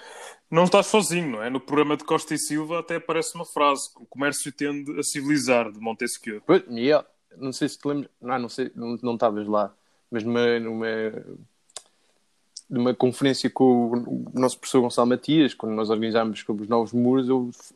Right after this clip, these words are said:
Speaker 2: disse mesmo que apenas com novos, eh, acordos, eh, comerciais é que se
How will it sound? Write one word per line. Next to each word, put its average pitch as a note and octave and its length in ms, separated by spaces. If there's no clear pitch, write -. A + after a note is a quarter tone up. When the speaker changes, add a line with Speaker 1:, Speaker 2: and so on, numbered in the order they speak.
Speaker 2:
disse B2+ 320
mesmo C3 360
que C3 400
apenas C3 600
com C3 180
novos, A#2+ 840
eh, - 720
acordos, - 640
eh, A2 280
comerciais C3+ 800
é C#3+ 80
que - 160
se - 100